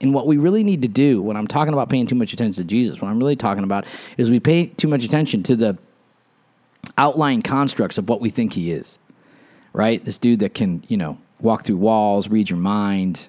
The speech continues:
you know, blink and, you know, a car will appear.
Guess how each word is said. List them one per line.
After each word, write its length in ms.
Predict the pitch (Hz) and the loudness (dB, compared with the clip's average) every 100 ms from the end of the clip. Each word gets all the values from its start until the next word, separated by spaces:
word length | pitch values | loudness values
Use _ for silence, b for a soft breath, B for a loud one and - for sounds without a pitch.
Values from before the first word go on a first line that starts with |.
| - | -10
you 100 | 98 | -8
know, 80 | 76 | -8
blink 500 | - 104 101 95 85 | -4 -2 -2 -2 -4
and, 260 | 78 71 - _ | -6 -10 -16 _
you 120 | 104 92 | -6 -4
know, 240 | 80 120 _ _ _ _ _ _ _ _ _ - | -6 -10 _ _ _ _ _ _ _ _ _ -14
a 80 | |
car 320 | - 98 90 95 | -8 -2 0 0
will 120 | 95 | 0
appear. 400 | - 98 90 | -2 -2 -4